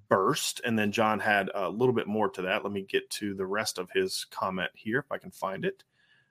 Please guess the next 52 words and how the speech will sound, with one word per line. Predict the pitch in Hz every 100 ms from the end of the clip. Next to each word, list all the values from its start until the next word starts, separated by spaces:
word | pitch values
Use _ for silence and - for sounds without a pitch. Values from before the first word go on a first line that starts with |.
| _
I | 135
do | 113
not | 123 -
see | 127
the | 113
rest | 107 101
of | 101
his | 98
comment. | - - 90 80 - -
He |
said, | - 131
"A |
little | 120 127
bit | 127
more | 123 110
burst." | 110 107 101
I | 107
don't | 110 -
see | - 104
what | 101 98
else | 92
John | - 95 87
added | 82 85 -
to | -
that. | 64 67 - - - - -
But | 143
there | 175 175
were |
some | - 147
people | 151 131
in |
the | 120
chat | - 113
saying, | - 110 104
like, | 95 87
if | 113 117
not | 139 147
for | -
that | 120 - 107 101 98
devastating | - 131 120 - 107 104
injury | 107 104
he | 95
suffered | 95 113 92 95
against | 92 90
Ohio | 98 95
State | 87 95 82
in |
the, | 87 82 -
in | 95
the |
championship | 92 101 92 -
game, | 87 82